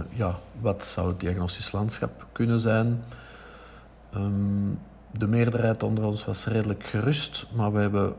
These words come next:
opgenoemd een zenkerdivertikel, psychische klachten, eventueel toch een schildklierpathologie, slokdarmstenose of een slokdarmtumor,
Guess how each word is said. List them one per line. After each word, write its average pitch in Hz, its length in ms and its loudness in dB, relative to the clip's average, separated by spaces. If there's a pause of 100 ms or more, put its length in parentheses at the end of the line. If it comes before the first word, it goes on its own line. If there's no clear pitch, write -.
(200)
opgenoemd 113 540 -2
een 104 180 0
zenkerdivertikel, 113 1300 0 (880)
psychische 135 420 2
klachten, 120 560 0 (460)
eventueel 107 440 0
toch 147 160 4
een 139 80 6
schildklierpathologie, 113 1080 0
slokdarmstenose 113 1300 0
of 107 140 -6
een 95 100 -2
slokdarmtumor, 117 1160 2